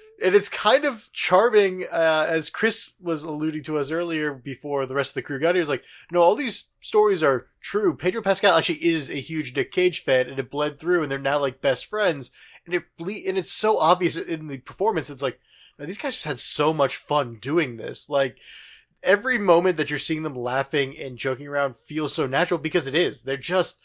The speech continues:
they're like, "This is the most fun we could possibly have." Uh, and, like, the plot actually kind of works. It's, it seems like it should be absurd, but it kind of works as a structure of a, you know, mid-level action movie type of thing. And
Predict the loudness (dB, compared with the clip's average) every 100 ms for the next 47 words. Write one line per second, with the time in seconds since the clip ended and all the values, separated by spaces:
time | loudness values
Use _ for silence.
0 | _ _ _ 0 0 -2 -4 -2 0 0
1 | 0 -2 0 0 0 -6 -2 -2 -2 -6
2 | -4 0 -2 -2 _ _ _ -20 -4 0
3 | 0 0 -4 -4 0 2 2 -2 -8 -8
4 | -4 -6 -4 -2 0 2 2 2 0 -4
5 | -4 -8 -12 -10 -6 -4 -6 -8 -10 -8
6 | -6 -6 -8 -8 -10 -10 -8 -8 -8 -8
7 | -4 -4 -4 -8 -6 -2 0 -2 -2 -6
8 | -6 -6 -6 -4 -4 -4 -4 -4 0 2
9 | 0 _ _ _ -6 -2 -2 -2 -12 -18
10 | -6 -4 0 2 2 2 0 -2 -2 -4
11 | -4 -6 -4 -6 -6 -6 -6 -6 -4 -4
12 | -4 -8 -6 -4 -4